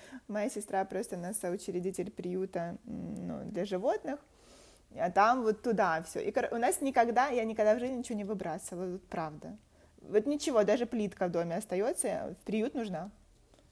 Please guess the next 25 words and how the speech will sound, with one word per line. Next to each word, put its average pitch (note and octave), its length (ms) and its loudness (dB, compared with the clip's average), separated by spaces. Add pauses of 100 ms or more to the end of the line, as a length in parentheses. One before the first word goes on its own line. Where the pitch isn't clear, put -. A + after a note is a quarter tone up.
(140)
И G#3 100 0
муж B3+ 240 6
мой G#3 140 4
постоянно, A3 460 6
мы F#3+ 40 0
возим G#3+ 340 2
там G3+ 180 -2
в - 20 -2
Бродно, B3+ 360 6
это G3 180 0
Бро-, F3+ 440 -6
где F#3+ 180 -2
мама F3 340 -2
живет F3+ 300 -4
с - 60 -2
сестрой. - 360 -6
Когда G#3+ 220 10
мы A#3+ 100 4
туда G#3+ 200 10
выезжаем, G#3 500 6
машина B3+ 400 0
просто F#3+ 380 0
забита, F3+ 440 0
как F#3+ 200 -2
этот, E3+ 300 -2